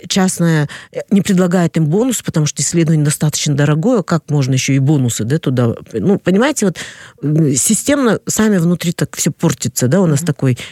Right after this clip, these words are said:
Speaker 1: нездоровая конкуренция какая-то вот такая. Ты мне дашь, я тогда тебе назначу, понимаете? Это не должно же быть. И поэтому сделал пэт, увидел очаги. Это не значит, что «Ой, все, о, пациент умрет». Нет. Нет такого,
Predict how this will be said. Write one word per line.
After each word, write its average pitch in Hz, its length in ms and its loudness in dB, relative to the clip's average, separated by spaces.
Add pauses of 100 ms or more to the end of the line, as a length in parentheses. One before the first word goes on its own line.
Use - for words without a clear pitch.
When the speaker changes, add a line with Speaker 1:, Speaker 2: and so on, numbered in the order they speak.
Speaker 1:
нездоровая 165 500 2
конкуренция 139 520 -2
какая-то - 360 -2
вот - 40 -8
такая. 117 280 -2
Ты - 120 0
мне 160 160 4
дашь, 180 300 0
я 143 100 0
тогда 131 220 -2
тебе 127 200 0
назначу, 127 520 -2
понимаете? 156 400 0
Это 156 120 -2
не 151 120 2
должно 170 300 2
же 190 120 -2
быть. 120 300 -4 (640)
И - 80 2
поэтому 202 320 2 (500)
сделал 262 380 2
пэт, - 320 -2
увидел 190 500 2
очаги. 147 580 -2 (480)
Это 185 200 2
не 202 80 4
значит, 214 280 0
что - 240 -2
«Ой, 247 180 2
все, 233 420 0
о, 220 240 2
пациент 196 480 -2
умрет». 175 360 2
Нет. 226 380 0 (440)
Нет 233 220 2
такого, 160 440 2